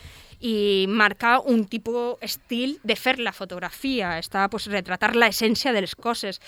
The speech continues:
Ahí també després n'hi ha un altre fotògraf, que és August Sander, que n-, ja no té tant a veure en això, però les imatges,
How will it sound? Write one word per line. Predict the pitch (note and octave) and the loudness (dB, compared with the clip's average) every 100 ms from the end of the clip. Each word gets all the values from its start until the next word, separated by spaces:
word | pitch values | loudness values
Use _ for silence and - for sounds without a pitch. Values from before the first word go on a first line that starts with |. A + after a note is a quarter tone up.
| - | -16
Ahí | - G#3 | -6 -4
també | G#3+ G#3+ | -2 -2
després | A3 G#3 G#3 A3 | -4 -6 -6 -4
n'hi | G#3+ | -4
ha | G3+ | -4
un | G3 | -2
altre | G3 G#3 | -4 -6
fotògraf, | G3 G3+ G3+ G#3 G#3+ A3+ - | -8 -8 -6 -6 -4 -6 -8
que | - | -12
és | F#3+ G3 | -10 -10
August | F3+ G3 - - | -10 -10 -10 -6
Sander, | G#3 G#3 A3 C#4+ - | -4 -4 -8 -10 -16
que | F3 | -18
n-, | F3 F3 - - | -16 -18 -20 -18
ja | F3+ E3+ | -14 -10
no | F3+ | -6
té | F3 F3 _ - | -8 -8 _ -4
tant | G3 F#3 F#3 F3+ - - | -2 -2 -6 -8 -12 -10
a | G3+ F#3 F3+ | -6 -4 -4
veure | F3 F3+ F3+ F#3 | -6 -6 -6 -6
en | F#3 | -6
això, | F#3 - C4 - - - - - | -8 -6 -8 -8 -20 -20 -20 -4
però | A#3+ A#3+ C4+ | -2 -2 -2
les | C#4 A3+ A3+ | -4 -6 -6
imatges, | G#3+ G3+ A#3+ | -8 -8 -10